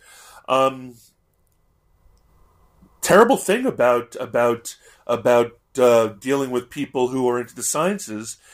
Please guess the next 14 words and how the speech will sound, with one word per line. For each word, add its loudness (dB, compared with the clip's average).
is -8
that 0
they -2
like -2
to -12
throw -4
wrenches -6
in -12
the -12
stuff -8
to -20
see -10
what -6
happens. -10